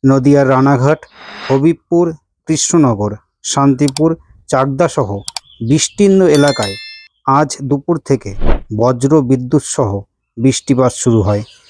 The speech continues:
এর ফলে সামান্য স্বস্তি মিললেও ভ্যাপসা গরম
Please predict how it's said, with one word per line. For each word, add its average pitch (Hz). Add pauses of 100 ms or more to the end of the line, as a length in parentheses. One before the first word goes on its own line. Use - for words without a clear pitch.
(200)
এর 147
ফলে 110 (560)
সামান্য 160
স্বস্তি -
মিললেও 151 (480)
ভ্যাপসা 123
গরম 139